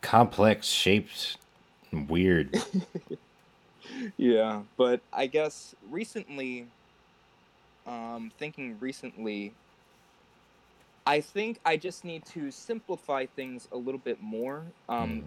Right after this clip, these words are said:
Speaker 2: when thinking about hands, instead of trying to add,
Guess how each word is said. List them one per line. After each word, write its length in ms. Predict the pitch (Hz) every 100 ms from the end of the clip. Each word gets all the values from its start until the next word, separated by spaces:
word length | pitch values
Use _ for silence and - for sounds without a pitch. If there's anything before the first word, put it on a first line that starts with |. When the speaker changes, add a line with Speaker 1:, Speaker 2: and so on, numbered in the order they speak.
| -
Speaker 2:
when 160 | 147 151
thinking 300 | 175 170 170
about 240 | 151 127
hands, 420 | - 147 127 120 123
instead 260 | 117 135
of 100 | 120
trying 280 | - 139 123
to 120 | 120
add, 360 | 120 117 113 110